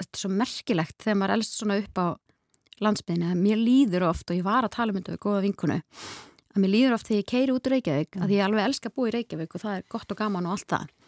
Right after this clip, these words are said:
Speaker 1: En þegar ég keyri út úr Reykjavík og er komin út úr Mosfellsbæ og er að keyra þarna fram í Esjunni og þar, þá líður mér eins og ég sé að fara úr svona þröngum gallabuxum.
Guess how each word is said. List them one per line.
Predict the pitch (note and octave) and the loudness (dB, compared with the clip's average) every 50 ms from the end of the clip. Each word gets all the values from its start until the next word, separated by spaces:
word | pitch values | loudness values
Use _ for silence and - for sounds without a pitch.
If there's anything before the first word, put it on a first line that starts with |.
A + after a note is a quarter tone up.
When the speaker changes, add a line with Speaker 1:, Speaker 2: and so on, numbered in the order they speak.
| _ _ _ _ _ _ _ _ _ - - | _ _ _ _ _ _ _ _ _ -10 -6
Speaker 1:
En | - F#3 | -4 0
þegar | - A3 G#3 | 2 2 2
ég | F#3+ - | 2 2
keyri | - G3 A#3 C4 D4 D4 | 0 0 2 2 2 2
út | C#4 - | 0 0
úr | B3+ G#3+ | -2 -4
Reykjavík | F#3+ - A#2+ D3+ E3 - | -4 -2 -2 -4 -2 -2
og | F3 | -2
er | F3+ - | -2 0
komin | - B3 B3 C4+ B3+ | 2 4 4 4 4
út | B3+ C4 - | 2 0 0
úr | C#4 C4 | 2 2
Mosfellsbæ | A3+ G#3+ - - - - - - F#2+ G#2+ | 2 0 -2 -6 -10 -10 -8 -8 -6 -4
og | F3 F3+ | -4 -4
er | F#3 | -6
að | F3+ - | -6 -2
keyra | - A3 A3 A3+ G#3+ | -2 0 0 0 -2
þarna | G3+ D#3+ F3 - - - _ - - - _ _ | -2 -2 -2 -2 -4 -4 _ -16 -20 -20 _ _
fram | - - F#3+ | -4 -2 -2
í | F3 E3+ | 0 2
Esjunni | F3+ G3 - - F3 D3+ C#3+ | 0 0 -2 -2 -6 -6 -6
og | E3+ | -6
þar, | - - - - _ _ - - - - - - _ _ _ _ - - | -10 -12 -14 -18 _ _ -20 -20 -20 -20 -20 -20 _ _ _ _ -2 2
þá | A3+ G#3 | 4 4
líður | G#3+ F#3+ A3+ B3 D#4 D#4 D#4 C4+ | 6 6 6 6 6 6 6 4
mér | C4 B3 F#3 | 4 4 4
eins | A#3 A3+ - | 2 0 0
og | A#3 G#3+ | 0 -2
ég | - | 0
sé | - A#3 | 0 -2
að | G#3 - | -2 -2
fara | - B3+ B3+ C4+ C4+ B3+ A#3+ | 0 0 2 2 2 2 0
úr | G3 A#3+ A#3+ | -2 -2 -2
svona | - A#3+ G#3 - | -2 -4 -4 -4
þröngum | - A3+ A#3 A#3+ - - G#3+ F#3+ | -2 -2 -2 -2 -2 -2 -4 -2
gallabuxum. | - G3 G#3+ A3 G3 - - C3 - - - | -2 -2 -2 0 -2 -2 -2 -4 -8 -8 -12